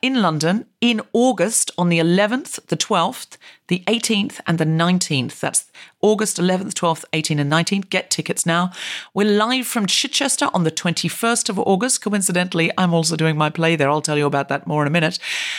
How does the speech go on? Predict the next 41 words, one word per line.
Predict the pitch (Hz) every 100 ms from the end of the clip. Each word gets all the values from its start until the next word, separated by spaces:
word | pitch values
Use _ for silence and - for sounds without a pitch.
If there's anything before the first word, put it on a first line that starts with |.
| - - -
And | 254 359 330
we're | 285
recording | 233 220 - 202 190
episodes | 190 185 175 185 175 -
of | 151
The | 143
Guilty | 143 226 -
Feminist | 233 175 160 151 -
and | 190 196
Global | 196 226 254 202
Pillage. | 185 - 349 381 302 349 - - - - _ -
That's | 170
a | 180
deep | 170 165 -
cut. | 185 247 - -
We're | 175
bringing | 185 180 170
it | 180
back | 202 -
for | 170
one | 185 180
episode | 147 156 151
only | 180 196 226 - - -
at | 247
the | 277
London | 277 294 302 349
Podcast | 302 185 175 - 175 -
Festival | 220 - 160 165 165 - -
on | - 151
Saturday | 190 185 -
the | 233 240
sixteenth | - - 165 151 - - _ _
and | 143
Sunday | - 180 196
the | 196
seventeenth | - 151 143 151 143 -
of | 151 143 -
September. | - - - - - - 147 147 135 - _ _ - - - - -
For |
tickets | 170 240 226 -
to | -